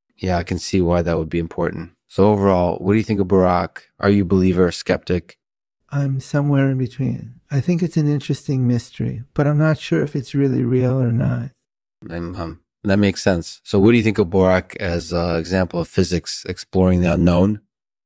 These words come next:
Speaker 2: I think it's a great example of physics pushing the boundaries of our understanding.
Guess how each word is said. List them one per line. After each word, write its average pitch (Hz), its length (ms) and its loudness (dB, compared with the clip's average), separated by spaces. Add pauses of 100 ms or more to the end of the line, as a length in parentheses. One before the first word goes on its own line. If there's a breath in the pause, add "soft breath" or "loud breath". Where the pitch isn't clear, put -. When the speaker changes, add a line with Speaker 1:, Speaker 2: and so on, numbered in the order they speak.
(300)
Speaker 2:
I 147 160 2
think 151 600 -4
it's 143 240 -6
a 139 40 -4
great 147 320 2
example 135 640 -2
of 123 140 -6
physics 131 520 -4
pushing 139 440 -4
the 135 80 -6
boundaries 127 640 -2
of 120 120 -2
our 117 240 -2
understanding. 120 880 -10